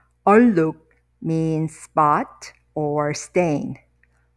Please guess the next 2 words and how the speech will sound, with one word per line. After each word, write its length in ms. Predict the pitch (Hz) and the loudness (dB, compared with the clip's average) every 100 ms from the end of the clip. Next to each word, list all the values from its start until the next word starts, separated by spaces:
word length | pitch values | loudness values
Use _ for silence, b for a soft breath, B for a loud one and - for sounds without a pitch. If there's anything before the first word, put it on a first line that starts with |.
| _ | _
얼룩, 520 | 180 185 196 156 139 - _ _ _ _ _ _ _ _ _ _ _ _ | 2 4 4 2 -2 -8 _ _ _ _ _ _ _ _ _ _ _ _
얼룩. 540 | - 185 185 165 147 | 0 4 4 2 -4